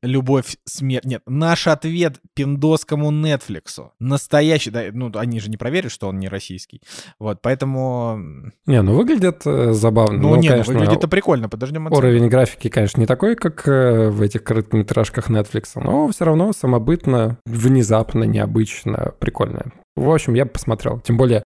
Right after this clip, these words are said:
Speaker 2: Канада, Молдова — это прям вообще классно, необычно. <laughs>
Speaker 1: Короче, и всё, и ничего больше интересного этой неделе, к сожалению, не выходит,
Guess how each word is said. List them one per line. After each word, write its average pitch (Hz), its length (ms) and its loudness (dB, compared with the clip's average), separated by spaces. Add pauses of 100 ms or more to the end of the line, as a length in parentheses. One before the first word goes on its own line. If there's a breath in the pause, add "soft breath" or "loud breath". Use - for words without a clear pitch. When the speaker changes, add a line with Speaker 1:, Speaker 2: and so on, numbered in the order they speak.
(140)
Speaker 2:
Канада, 123 340 4
Молдова — 113 420 4
это 98 140 0
прям - 220 -2
вообще 107 360 -4
классно, - 520 -4
необычно. 107 600 0
<laughs> - 40 -20
Speaker 1:
Короче, 156 500 2
и 151 80 -2
всё, 180 220 -4
и 123 80 -2
ничего 110 280 -8
больше 127 220 -10
интересного 110 480 -10
этой 113 140 -10
неделе, 107 280 -4
к - 60 -20
сожалению, 107 340 -8
не 98 60 -8
выходит, 95 360 -10